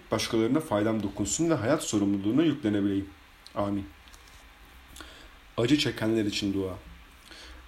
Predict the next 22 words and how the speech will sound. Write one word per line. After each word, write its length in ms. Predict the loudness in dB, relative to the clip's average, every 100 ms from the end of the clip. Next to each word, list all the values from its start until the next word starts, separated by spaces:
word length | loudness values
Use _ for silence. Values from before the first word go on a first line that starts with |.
| 0
Acı 180 | 0 2
çekenlerin 520 | 0 2 0 2 4
sığınağı 460 | 4 2 2 4
olan 340 | 4 4 2 0
Tanrım, 400 | 0 0 0 0
sana 240 | 0 0
yönelttiğimiz 800 | 2 2 2 0 2 6 6 6
bu 80 | 2
duaları 440 | 2 2 2 2
dinle. 280 | 2 0 -2 -8 -20 -20 -18 -12 -12 -12 -10
Hasta, 400 | -2 0 2 2
yaşlı, 480 | 4 2 0 -2 0
ölen 280 | 2 4 4
ve 140 | 2
ıstırap 400 | 0 0 2 0
çeken 340 | 0 -2 0 0
bütün 220 | 2 2
kimselere 420 | 2 -4 -2 0
huzur 340 | 0 0 2 2
ve 100 | 2
teselli 460 | 0 0 0 -2
ver. 260 | -2 -6